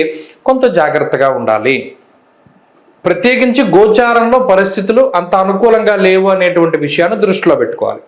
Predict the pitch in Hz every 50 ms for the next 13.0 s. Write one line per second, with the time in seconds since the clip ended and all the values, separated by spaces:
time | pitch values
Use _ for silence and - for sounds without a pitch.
0 | _ _ - - - - - - _ - - 139 139 156 151 170 190 214 208 180
1 | 156 160 233 - - 226 220 208 208 208 196 170 165 165 175 185 196 190 190 196
2 | 185 190 185 180 180 180 170 - 165 156 151 156 190 190 180 156 156 165 165 -
3 | 190 - 170 131 131 131 131 117 - - - - _ _ _ _ _ _ _ _
4 | _ _ _ _ _ - - _ _ - 175 175 208 247 269 247 220 202 196 190
5 | 180 170 156 151 160 175 151 113 - - - - - - - _ - 131 151 180
6 | 202 208 190 214 202 202 196 233 226 233 196 190 196 196 196 - - - 247 226
7 | 233 208 196 190 160 151 156 143 135 131 - - - 135 - - - - _ _
8 | - - - - _ - - 123 143 165 190 214 240 254 254 240 226 294 208 208
9 | 240 240 220 214 220 214 233 240 233 233 226 208 214 208 - - 214 208 202 202
10 | 196 190 180 180 180 185 160 160 151 160 165 170 185 180 - - 180 143 127 131
11 | 151 - - - - - - _ _ - 135 139 147 160 175 202 226 262 269 254
12 | 233 226 220 220 208 - - 185 165 160 156 165 180 175 202 226 254 254 -